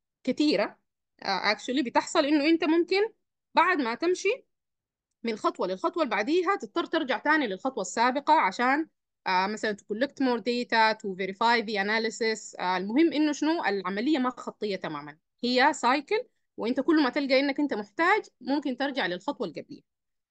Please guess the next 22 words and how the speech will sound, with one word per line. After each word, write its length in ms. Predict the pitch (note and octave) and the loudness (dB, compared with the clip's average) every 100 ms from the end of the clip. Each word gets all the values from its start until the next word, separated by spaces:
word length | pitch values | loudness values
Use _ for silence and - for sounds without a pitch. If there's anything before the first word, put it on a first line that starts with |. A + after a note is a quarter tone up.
| _ - | _ 4
فال-، 680 | A#3 A3+ - A3+ A3 G#3+ | 8 8 6 2 2 -2
ال-، 320 | G#3 G3+ G3 F#3 | -4 -4 -10 -6
ال-، 580 | F#3 F#3 F3+ F3 E3+ - _ _ _ F#4 | -6 -6 -10 -16 -16 -18 _ _ _ 4
tasks 520 | G#4 A#4 - - - | 6 6 4 -10 -8
دي 240 | G3+ C#4+ - | -2 -2 -2
اللي 220 | G3 F#3 | -8 -4
هي 60 | A3 | -4
ال 160 | - | -6
exploration 580 | - - F#3+ A3+ B3+ A3+ | -14 -8 -2 -2 -2 -4
وال 280 | F#3 E3+ E3+ | -6 -8 -10
investigation 480 | F3+ - F3+ A3+ G#3+ | -14 -14 -6 -6 -6
وال 200 | F3+ E3 | -10 -10
visualization 800 | F#3 E3+ E3+ E3+ G3 C#4+ F4+ A#3+ | -14 -10 -8 -6 -2 -2 0 0
بنعملها 640 | G3 F#3+ C4 F4 G4+ - - | 0 0 2 4 4 0 -8
لمجموعة 840 | A3+ C#4 E4+ - G#3 G3 C4 D#4 | -4 0 -2 -2 -8 -2 0 0
من 100 | G3+ | -2
الداتا. 400 | F#3 D#3+ D#3+ - - _ _ _ - | -6 -6 -10 -10 -20 _ _ _ -8
الداتا 340 | F#3 D#4+ C#4 | 0 0 2
دي 100 | C4 | 2
ممكن 260 | D#4+ D4 A#3 | 2 2 -4
تكون 300 | G#3+ D4+ C#4 | -2 -2 2
past 480 | D#4+ G#4 A#4+ - | 4 4 2 -12